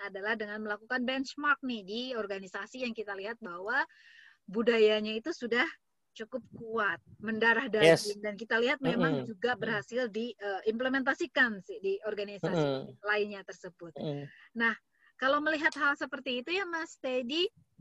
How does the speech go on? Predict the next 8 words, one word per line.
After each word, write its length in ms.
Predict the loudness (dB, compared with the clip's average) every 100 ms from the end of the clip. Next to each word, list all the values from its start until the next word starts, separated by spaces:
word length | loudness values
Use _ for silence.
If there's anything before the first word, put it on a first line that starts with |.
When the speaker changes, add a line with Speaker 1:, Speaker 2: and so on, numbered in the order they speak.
| -20
Speaker 1:
kira-kira 400 | -6 -2 -2 0 0 0 -2 -16
gimana 400 | -4 0 2 2
ya 160 | 0 -2
supaya 480 | -6 -2 0 0 -2 -6 _ _ _ _ _ _ _ _ _ _
kita 320 | -8 2 2 4
juga 240 | 2 0
bisa 480 | 0 -4 -2 2 2
melak-, 240 | 4 0